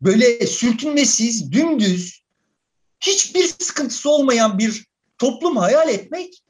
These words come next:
absürt bir şey yani. Şimdi diyeceksin ki ama mesele o kadar değil. Yani da-, da-, e, olması gerekenden da-, ya da kabul edilebilir olandan daha yüksek tansiyon var. E, rapor öyle değil.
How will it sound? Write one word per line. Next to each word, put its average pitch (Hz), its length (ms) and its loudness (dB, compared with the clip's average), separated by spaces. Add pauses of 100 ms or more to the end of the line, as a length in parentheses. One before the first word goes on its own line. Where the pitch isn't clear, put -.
(160)
absürt 403 520 -2
bir - 40 -10
şey - 260 -8
yani. 117 240 -14 (540)
Şimdi 359 460 -8
diyeceksin 339 540 -6
ki 220 160 -4
ama 220 200 -2 (320)
mesele 196 360 0
o 349 160 2
kadar 294 360 4
değil. 208 360 -4 (180)
Yani 151 440 -6 (100)
da-, 170 180 -10
da-, 180 340 -4
e, 175 120 2 (460)
olması 226 420 4
gerekenden 269 680 0
da-, 302 160 0
ya 175 220 0
da 180 140 -2
kabul 262 240 -2
edilebilir 240 320 -4
olandan 240 420 -4
daha 294 140 2
yüksek 247 340 -8
tansiyon 190 360 -6
var. 247 100 -8
E, 240 160 -6
rapor 175 320 -2
öyle 339 240 0
değil. 320 300 -2